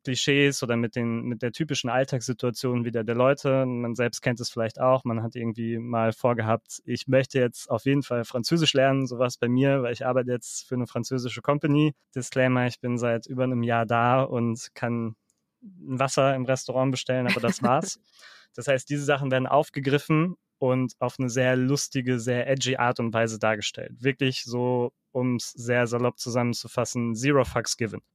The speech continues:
Speaker 1: Und das ist lustig, das kommt bei den Leuten da draußen gut an, das trifft, glaub ich, auch den Zeitgeist und das ist im Prinzip das, was unter dem Begriff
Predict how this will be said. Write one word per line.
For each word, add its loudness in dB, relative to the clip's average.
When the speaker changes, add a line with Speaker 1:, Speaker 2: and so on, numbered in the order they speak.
Speaker 1:
Und 2
das 4
ist -2
lustig, 2
das -2
kommt 0
bei 4
den 4
Leuten 2
da 0
draußen 0
gut -6
an, -2
das -6
trifft, -4
glaub 0
ich, -10
auch -4
den -2
Zeitgeist 0
und -2
das -2
ist -6
im -2
Prinzip -6
das, 2
was -2
unter 0
dem 2
Begriff 0